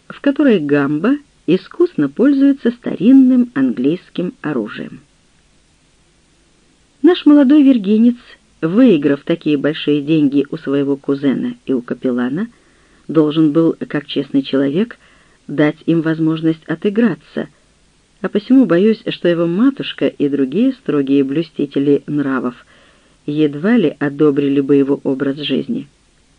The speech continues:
Он чересчур много играл в карты. Кроме ежедневного виста и кадрили с дамами, игра начиналась вскоре после обеда, подававшегося в три часа, и длилась до ужина,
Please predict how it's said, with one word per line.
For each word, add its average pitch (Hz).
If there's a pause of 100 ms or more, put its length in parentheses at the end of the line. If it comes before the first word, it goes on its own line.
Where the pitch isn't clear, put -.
(400)
Он 311
чересчур 254
много 214
играл 165
в -
карты. - (800)
Кроме 254
ежедневного 202
виста 160 (500)
и -
кадрили 151
с 131
дамами, 135 (500)
игра 151
начиналась 143 (640)
вскоре 151
после 139
обеда, 135
подававшегося 196
в -
три 190
часа, 190 (280)
и 151
длилась 143
до 147
ужина, 143